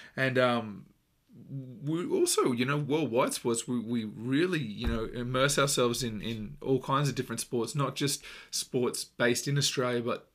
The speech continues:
sport all around the world. And, um, at the time when I was, when I was, hmm, maybe like, is that sort of eleven,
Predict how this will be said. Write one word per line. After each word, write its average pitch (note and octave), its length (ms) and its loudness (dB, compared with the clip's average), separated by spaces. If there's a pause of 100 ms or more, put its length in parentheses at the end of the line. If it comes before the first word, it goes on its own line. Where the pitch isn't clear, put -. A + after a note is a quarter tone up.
(200)
sport A#2 440 -2
all C3 260 4
around A#2+ 220 2
the A2 80 -6
world. A2 400 0 (460)
And, C3 200 0
um, A2+ 320 -4 (300)
at F3+ 140 -2
the F3 80 2
time D3 420 2
when C3 120 2
I D#3 120 4
was, F3+ 320 2
when C#3 220 0
I C#3 100 4
was, C3 720 2 (540)
hmm, B2+ 920 -10
maybe D3 240 0
like, D3 360 -2 (400)
is C#3 140 -8
that C#3 180 0
sort C3+ 160 0
of A#2+ 240 0
eleven, C3+ 680 0